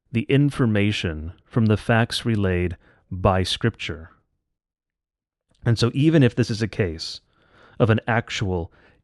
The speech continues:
interracial marriage, we are not told by Scripture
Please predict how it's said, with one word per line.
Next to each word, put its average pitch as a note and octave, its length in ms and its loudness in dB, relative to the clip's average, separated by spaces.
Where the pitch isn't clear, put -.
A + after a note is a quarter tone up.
interracial G#2+ 720 2
marriage, F2+ 580 -4
we A#2+ 220 4
are A2 120 6
not G#2+ 360 2
told C#3+ 240 0
by G#2 160 0
Scripture F2+ 680 -6